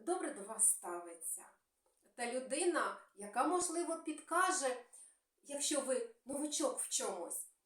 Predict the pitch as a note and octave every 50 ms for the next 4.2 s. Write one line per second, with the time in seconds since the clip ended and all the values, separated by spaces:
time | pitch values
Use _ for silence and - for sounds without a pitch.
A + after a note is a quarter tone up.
0 | _ _ _ _ - G#3+ F3 A3 A3 A#3+ D4 E4+ F#4 G4+ G4+ G4+ F4+ F4 E4+ D#4+
1 | D#4 D4+ D4 D4 C#4 C#4 C#4 - - B3+ A#3 A3+ A3 - F3 F3 F3 - - -
2 | - - - - _ _ _ _ _ _ _ F3+ F#3 A3 A#3 C#4+ E4 - F4+ F#4+
3 | G4 G4 - F4 E4 D#4+ D#4 D4+ D4 C#4+ C#4+ D4 - F#4+ - C#4+ - - C4+ C4+
4 | C4 C4+ -